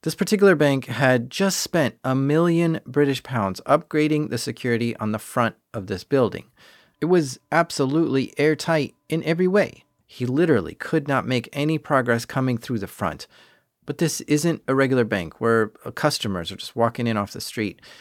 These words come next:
This is more of a business-to-business kind of bank, where there aren't any tellers at all, and nobody's in the lobby except for security guards. So if you go through the front door, there's no place to go if you don't have the right access.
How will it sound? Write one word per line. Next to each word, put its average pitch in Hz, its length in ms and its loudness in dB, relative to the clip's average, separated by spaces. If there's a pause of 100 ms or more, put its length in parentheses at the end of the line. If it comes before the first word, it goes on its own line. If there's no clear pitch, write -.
(260)
This - 180 -6
is 196 120 0
more 202 320 6
of 147 260 -2
a 151 80 2
business-to-business 139 1040 0
kind 82 220 -8
of 82 100 -14
bank, - 420 -14
where - 240 -6
there 143 180 2
aren't 160 220 2
any 147 220 0
tellers 127 380 4
at 101 80 0
all, 101 340 4
and 107 180 -4
nobody's 175 360 4
in 147 60 2
the 135 80 2
lobby 107 460 4
except 120 320 -4
for 123 100 -2
security 110 420 -4
guards. - 400 -12 (500)
So - 160 -12
if 113 60 -6
you 147 80 0
go 196 160 4
through 214 180 2
the 190 100 2
front 156 280 0
door, 117 580 2
there's 123 240 -8
no 165 380 4
place 156 300 0
to 147 100 -2
go 113 580 4
if 117 140 -6
you 139 80 -2
don't 160 240 0
have 151 160 0
the 127 100 -4
right 107 220 0
access. - 680 -4